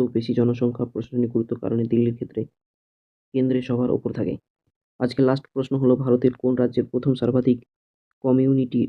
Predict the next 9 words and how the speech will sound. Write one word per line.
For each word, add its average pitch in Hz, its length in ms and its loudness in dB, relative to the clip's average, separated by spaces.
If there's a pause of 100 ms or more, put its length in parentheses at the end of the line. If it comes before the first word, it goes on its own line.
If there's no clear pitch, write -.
রেডিও 123 280 4
চ্যানেল 120 300 -2
সম্প্রসারিত 120 680 0 (460)
হয়েছে? 120 280 2 (300)
তো - 120 -18
সেটা 127 240 0
হচ্ছে 123 280 -2
ভারতের 123 380 0 (300)
মহারাষ্ট্রে। 127 440 0